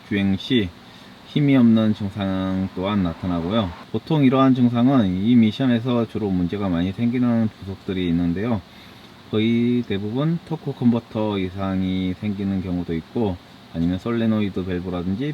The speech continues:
밸브 바디 문제로 발생이 될 수도 있습니다. 가끔씩 베어링이 나가서 문제가 생기는 경우도 있고요. 정확한 이상 부위는 미션을 탈거를 해서 미션 상태를 확인을 해 봐야 될 것 같고요.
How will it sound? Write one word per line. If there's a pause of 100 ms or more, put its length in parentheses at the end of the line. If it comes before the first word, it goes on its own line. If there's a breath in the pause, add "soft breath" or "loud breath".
밸브
바디
문제로
발생이
될
수도
있습니다. (480 loud breath)
가끔씩 (140)
베어링이
나가서
문제가
생기는
경우도
있고요. (680 loud breath)
정확한
이상
부위는
미션을
탈거를
해서 (460)
미션
상태를
확인을
해
봐야
될
것
같고요.